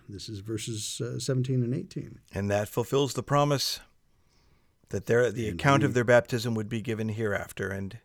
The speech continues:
Speaker 2: verse eighteen is the hereafter. Just to connect the stories, these are the people that rejected Abinadi and rejected Alma, and yet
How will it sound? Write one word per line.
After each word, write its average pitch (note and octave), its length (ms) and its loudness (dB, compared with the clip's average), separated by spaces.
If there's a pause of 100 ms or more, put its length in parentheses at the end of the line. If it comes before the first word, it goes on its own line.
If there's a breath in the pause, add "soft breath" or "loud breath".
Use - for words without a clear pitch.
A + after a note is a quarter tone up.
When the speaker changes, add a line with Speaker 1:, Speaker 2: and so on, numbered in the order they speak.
(440)
Speaker 2:
verse G#2 260 -6
eighteen G2+ 380 -4
is G2+ 120 -6
the G2+ 100 -4
hereafter. G2+ 580 -2 (320 loud breath)
Just G#3+ 240 2
to G3+ 100 2 (240)
connect D#3+ 360 2
the A#2+ 80 -2
stories, D3+ 600 0 (480 soft breath)
these A#3 320 2
are C4+ 60 4
the F#3 100 4
people E3 380 2
that B2+ 260 2
rejected A#2+ 640 0
Abinadi A2 800 2
and G#2 160 0
rejected A#2 720 0
Alma, B2 480 4 (520)
and G2 200 -4
yet G2+ 720 2